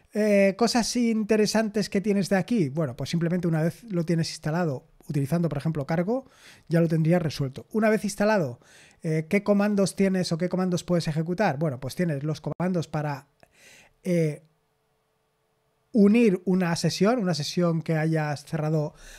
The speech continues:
anteriormente. Vamos a ver. Si voy a salir de aquí otra vez, control Q,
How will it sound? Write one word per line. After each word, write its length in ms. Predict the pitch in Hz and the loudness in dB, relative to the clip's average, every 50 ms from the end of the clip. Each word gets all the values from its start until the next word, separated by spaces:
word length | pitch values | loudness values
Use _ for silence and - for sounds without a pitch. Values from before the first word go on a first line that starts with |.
| - - | -14 -8
anteriormente. 840 | - 165 170 156 156 147 160 156 156 185 208 196 202 226 262 277 - - | -6 -4 -4 -2 -2 0 0 0 2 2 0 2 2 0 0 0 -4 -6
Vamos 260 | 147 151 160 156 - | -4 -4 -2 -2 -2
a 40 | 156 | -4
ver. 260 | 135 120 117 - - _ _ _ _ _ _ _ | -4 -6 -8 -14 -18 _ _ _ _ _ _ _
Si 400 | _ - - - 156 156 165 - - | _ -4 -2 0 0 0 -2 -4 -4
voy 140 | - 160 180 | 0 0 0
a 40 | 180 | 2
salir 240 | - 185 190 190 175 | 2 0 0 0 0
de 80 | 170 | 0
aquí 160 | 170 - - 180 | -2 0 -2 -2
otra 180 | - 165 160 | -2 0 0
vez, 200 | 185 220 202 - | 0 -2 -2 -6
control 400 | - - 147 143 - 147 151 143 | -8 -8 -8 -6 -4 -6 -6 -4
Q, 300 | - 202 214 233 247 226 | -4 -2 -2 -2 -4 -8